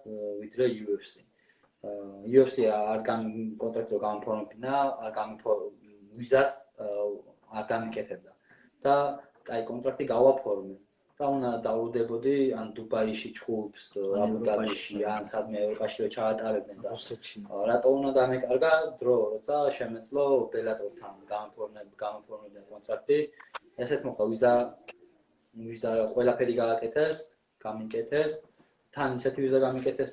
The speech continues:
Speaker 1: რომ როცა დაკეტილი არის სიტყვაზე, ეს სპეციალური, რა ქვია იმას?
Speaker 2: ზღვარი?
Speaker 1: ან ყველაფერს, სიტყვაზე,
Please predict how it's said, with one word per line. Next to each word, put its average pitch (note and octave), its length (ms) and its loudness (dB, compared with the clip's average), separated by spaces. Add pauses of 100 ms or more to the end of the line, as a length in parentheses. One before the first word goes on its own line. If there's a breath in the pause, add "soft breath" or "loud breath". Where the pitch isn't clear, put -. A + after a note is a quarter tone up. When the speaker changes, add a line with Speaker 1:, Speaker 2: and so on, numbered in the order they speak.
Speaker 1:
რომ D#3 180 6 (140)
როცა - 240 -6
დაკეტილი A#2 560 -4
არის G2+ 240 -6
სიტყვაზე, A#2 480 2 (720 soft breath)
ეს G#2+ 140 -4 (260)
სპეციალური, A2+ 680 2
რა A2+ 120 0
ქვია A2+ 200 -2
იმას? B2 180 -6 (1500)
Speaker 2:
ზღვარი? A2+ 380 -8 (580)
Speaker 1:
ან A2+ 180 -2 (920)
ყველაფერს, B2 680 4 (1000 soft breath)
სიტყვაზე, A2+ 400 0